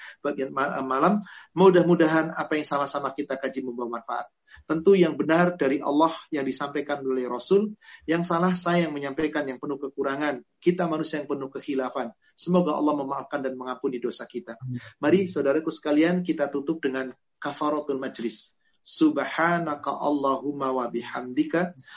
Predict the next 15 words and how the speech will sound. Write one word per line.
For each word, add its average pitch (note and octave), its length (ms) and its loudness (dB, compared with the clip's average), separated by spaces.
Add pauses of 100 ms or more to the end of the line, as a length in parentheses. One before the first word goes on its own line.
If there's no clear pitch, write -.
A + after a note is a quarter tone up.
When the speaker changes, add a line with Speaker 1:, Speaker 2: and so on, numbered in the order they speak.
(200)
Speaker 1:
asyhadu D#3 680 2
an C#3+ 140 0 (100)
la D3 240 4
ilaha C#3 560 0
illa C3+ 360 -2
anta, E3+ 520 -2 (240)
astaghfiruka D3 880 4
wa B2+ 160 2
atubu B2 400 -2
ilaik. A#2 320 -2 (320)
Alhamdulillah, D3+ 960 4 (120)
billahi C3+ 520 0
taufik. E3+ 520 2
Assalamualaikum C#3+ 1160 0 (160)
warahmatullahi B2+ 920 -2